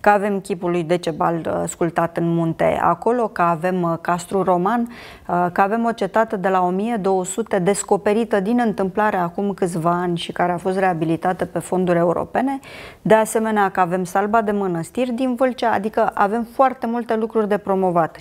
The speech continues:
Ce ne-au reproșat toate agențiile de turism a fost, în primul rând, lipsa promovării la nivel național, în primul rând, ceea ce este adevărat și din cauza asta noi facem eforturi. Să știți că și Târgul de Crăciun, în care noi investim sume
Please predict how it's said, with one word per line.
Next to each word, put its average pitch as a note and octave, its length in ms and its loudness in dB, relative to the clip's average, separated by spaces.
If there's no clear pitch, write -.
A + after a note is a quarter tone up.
Ce - 240 2
ne-au G3 260 6
reproșat F#3 800 0
toate A3 280 2
agențiile F3 640 -2
de D#3+ 140 -2
turism F3 420 -2
a G#3+ 80 2
fost, B3+ 300 0
în A3 100 -2
primul A3+ 280 -2
rând, G#3 220 0
lipsa A3 260 0
promovării F#3+ 580 0
la F#3 120 2
nivel G3 540 0
național, G3 600 2
în E3 120 -2
primul E3+ 360 0
rând, B3+ 220 -6
ceea A3+ 240 6
ce A3 140 -4
este G#3 320 0
adevărat F3 480 0
și E3+ 120 -8
din E3 100 -2
cauza F3 320 0
asta F3 220 -2
noi E3+ 120 0
facem F3+ 360 -2
eforturi. F3 440 -2
Să F3+ 100 -4
știți F3 260 -4
că F#3+ 100 -2
și F#3 160 -4
Târgul G3+ 340 0
de F3+ 120 2
Crăciun, F3 420 -2
în F#3+ 100 0
care F#3 240 0
noi F3+ 180 0
investim F3 560 0
sume G3 540 0